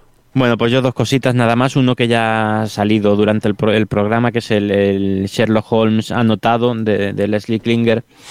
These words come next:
que creo que es indispensable, mm, indispensable y además, mm, eh, eh, con, poquito a poco, leerlo con calma, sin prisa, mm,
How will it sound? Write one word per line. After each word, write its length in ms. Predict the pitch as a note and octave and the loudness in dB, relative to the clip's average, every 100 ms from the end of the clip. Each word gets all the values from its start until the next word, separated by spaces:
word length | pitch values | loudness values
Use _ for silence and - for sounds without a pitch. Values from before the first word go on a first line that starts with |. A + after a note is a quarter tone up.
| - - | -10 -2
que 140 | G#2+ | -2
creo 160 | G#2 G#2+ | 0 0
que 80 | A2+ | 0
es 80 | A2 | 0
indispensable, 800 | G#2+ G2 G#2+ G2 F#2 F#2 G2+ G2 | 0 0 -2 -2 -2 0 0 -2
mm, 760 | F2 E2+ C2 B1 - - - | -6 -8 -8 -6 -6 -8 -8
indispensable 720 | E2 G#2+ G2+ A2+ G2+ B2 C3 | -2 -2 0 0 0 2 2
y 20 | |
además, 240 | A2 B2 C3+ _ _ - | 2 0 -4 _ _ -16
mm, 140 | A2 | -14
eh, 440 | G#2+ A2 A#2 G#2+ A2 | -8 -4 0 0 0
eh, 40 | |
con, 200 | - A#2 | 0 -2
poquito 340 | - A2+ C#3 F#2+ | -2 -2 -2 -2
a 20 | |
poco, 300 | G#2 F#2+ F#2 | -2 -2 0
leerlo 320 | G#2 A#2+ C3+ | 2 2 0
con 200 | A#2+ G2 | 0 -2
calma, 300 | F#2 A2 B2 | -2 0 0
sin 300 | B2+ G#2+ G#2 | 0 0 0
prisa, 460 | F#2 A#2+ - B2+ B2+ | 2 0 0 0 0
mm, 220 | A#2 A2+ | -2 -2